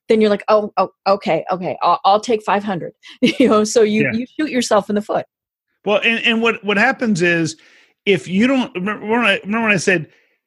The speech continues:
Speaker 2: you can never sell it for more than you think it's worth?
Speaker 1: Mm-hmm.
Speaker 2: The thing is that if you're, if you're selling something you don't think it's worth it, then what happens is you say, "Well, so I charge two thousand dollars, but I also include this, and I do this,
Speaker 1: Right.
Speaker 2: and I do,"
Speaker 1: Mm-hmm.
Speaker 2: and you start making,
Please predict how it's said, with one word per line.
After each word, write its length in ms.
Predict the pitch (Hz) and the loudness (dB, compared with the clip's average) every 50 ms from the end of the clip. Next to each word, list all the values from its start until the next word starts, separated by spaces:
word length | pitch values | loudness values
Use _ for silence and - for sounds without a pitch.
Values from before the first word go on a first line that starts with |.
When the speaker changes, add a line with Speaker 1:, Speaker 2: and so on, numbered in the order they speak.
| _ _ - | _ _ -4
Speaker 2:
you 160 | 170 170 175 | -4 -2 -2
can 140 | - - 208 | 0 0 0
never 180 | 220 220 220 208 | 0 2 2 2
sell 180 | - - 202 185 | 2 2 2 0
it 80 | 165 - | 0 -2
for 80 | 165 | -2
more 220 | 165 165 170 170 156 | 0 2 2 2 2
than 160 | 156 139 139 | 2 2 2
you 160 | 147 170 175 | 2 2 2
think 240 | - - 165 139 135 | 2 0 -2 -2 -2
it's 160 | 131 110 - | -6 -8 -6
worth? 380 | 120 127 131 123 110 - - - | -4 -2 -2 -2 -4 -8 -6 -2
Speaker 1:
Mm-hmm. 280 | 196 233 214 214 220 254 269 _ _ _ _ _ - | 0 2 2 2 2 -2 -4 _ _ _ _ _ -2
Speaker 2:
The 100 | 156 170 - | -2 0 2
thing 240 | - 233 233 226 | 2 2 2 2
is 320 | 220 226 226 214 196 156 - | 2 2 4 2 2 2 0
that 220 | 180 160 160 156 - _ - | 0 0 0 -2 -6 _ -2
if 240 | 190 180 156 - - | 0 0 0 -2 -4
you're, 180 | 156 202 220 - | -6 -6 -4 -2
if 140 | 196 160 - | -4 -2 0
you're 100 | 226 277 | 0 0
selling 300 | 262 - 311 285 277 254 | 0 2 2 2 2 2
something 320 | - 226 214 208 202 180 | 2 0 0 0 0 0
you 60 | 175 185 | 0 0
don't 120 | 208 185 | 0 0
think 140 | 175 190 165 | 0 0 -2
it's 160 | 147 - - | -2 -4 -4
worth 320 | 127 143 165 170 - - | -2 0 0 0 0 -2
it, 180 | 135 107 92 - _ _ _ - | -4 -4 -6 -8 _ _ _ -10
then 200 | 143 165 165 170 | -6 -4 -4 -2
what 80 | 160 | -2
happens 360 | 156 190 214 220 202 214 185 156 | 0 0 0 0 0 0 0 0
is 100 | 160 160 | 0 0
you 120 | 156 160 151 | 0 -2 -2
say, 180 | - 180 165 | 0 0 0
"Well, 360 | 170 208 226 226 214 - - - - _ _ | 2 4 4 4 2 0 -4 -10 -20 _ _
so 160 | - - - 220 | -6 -2 0 0
I 60 | 214 | 2
charge 320 | 214 - 277 277 226 - | 2 2 0 0 0 -2
two 140 | - - 233 | -4 -2 0
thousand 360 | 185 226 208 208 180 175 190 | 0 0 0 0 0 0 2
dollars, 360 | 185 180 180 180 170 160 - - - - - | 2 2 2 2 2 0 0 -4 -10 -20 -8
but 180 | 147 151 240 233 | -2 0 2 2
I 140 | 226 226 247 | 4 4 2
also 220 | 277 262 - 294 | 2 2 2 0
include 320 | 277 254 - 240 220 185 175 | 0 0 0 0 0 2 2
this, 220 | 202 196 180 - | 2 2 0 -2
and 200 | - - 214 233 | -2 -2 0 2
I 60 | 240 233 | 2 2
do 140 | 220 220 196 | 2 2 2
this, 180 | 202 196 196 | 2 4 4
Speaker 1:
Right. 140 | 311 277 180 - | 4 2 2 0
Speaker 2:
and 100 | 190 214 | -2 -2
I 60 | 220 | -2
do," 140 | 208 208 254 | 0 0 0
Speaker 1:
Mm-hmm. 100 | 339 339 | 2 2
Speaker 2:
and 160 | 196 185 190 | 2 2 0
you 80 | 185 | -2
start 260 | - - 214 208 196 190 | -2 -2 -2 -2 0 0
making, 580 | 190 190 175 147 185 185 175 175 170 170 - | 0 0 0 0 -2 -2 0 -2 -2 -4 -6